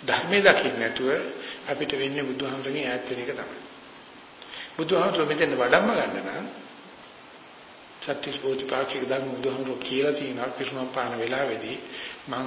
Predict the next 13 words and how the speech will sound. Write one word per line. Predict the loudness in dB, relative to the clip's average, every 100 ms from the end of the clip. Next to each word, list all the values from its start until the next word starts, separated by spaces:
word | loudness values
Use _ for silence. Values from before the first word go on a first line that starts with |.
| -4
අයින් | -4 -2 -2
වුණාට | 0 0 0 -2
මහණනි | -4 -6 -4 -4
අසූ | -2 0 2
හාර | 4 2
දහස් | 2 2 2 2
ධර්මස්කන්ධය | 0 0 -4 -4 -2 -2 0
කියලා | 0 0 0
මම | -2 -2
යන්නේ. | -2 -2 -4 -6 -8 -12 -12 -12 -2
ඕක | 2 4 6
මෙතෙන්ද | 4 6 6 6
ගනින්න. | 4 0 -2